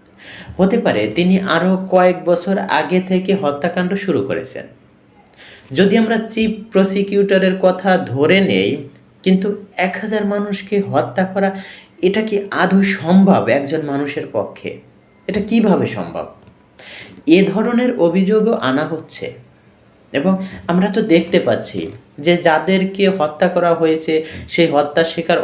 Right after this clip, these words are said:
অনেকে আবার জীবিত ফিরে এসেছেন, ফিরে আসছেন, in future হয়তো আরও অনেকে ফিরে আসবেন। সুতরাং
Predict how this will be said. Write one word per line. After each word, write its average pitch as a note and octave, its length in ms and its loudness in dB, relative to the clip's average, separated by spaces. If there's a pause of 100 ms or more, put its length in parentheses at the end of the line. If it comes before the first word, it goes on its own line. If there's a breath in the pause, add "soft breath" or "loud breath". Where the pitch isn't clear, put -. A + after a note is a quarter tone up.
অনেকে F3+ 320 0
আবার E3 240 4
জীবিত F3+ 340 2 (160)
ফিরে D#3+ 200 -2 (100)
এসেছেন, - 360 -10 (840)
ফিরে E3+ 240 2 (120)
আসছেন, - 480 -4 (920 soft breath)
in E3+ 160 4
future F#3+ 460 2
হয়তো F3 240 -2
আরও F#3+ 260 4
অনেকে F#3+ 300 2
ফিরে G#3 220 -2
আসবেন। G2 360 -4 (1400)
সুতরাং G3+ 320 2